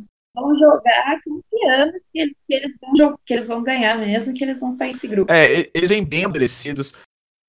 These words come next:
Speaker 2: Ano passado eles tiveram uma, uma montanha-russa de emoções.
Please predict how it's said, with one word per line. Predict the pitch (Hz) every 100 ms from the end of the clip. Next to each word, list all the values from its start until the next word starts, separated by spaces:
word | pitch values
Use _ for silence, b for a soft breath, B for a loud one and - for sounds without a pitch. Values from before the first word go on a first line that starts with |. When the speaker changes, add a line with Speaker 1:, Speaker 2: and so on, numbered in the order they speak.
| _
Speaker 2:
Ano | - 180
passado | 180 160 170 165
eles | 170
tiveram | 160 151 156 156 147
uma, | 135 120 107 b _ _ -
uma | 143
montanha-russa | 151 151 190 151 185
de | 156
emoções. | 143 120 127 139 175 - -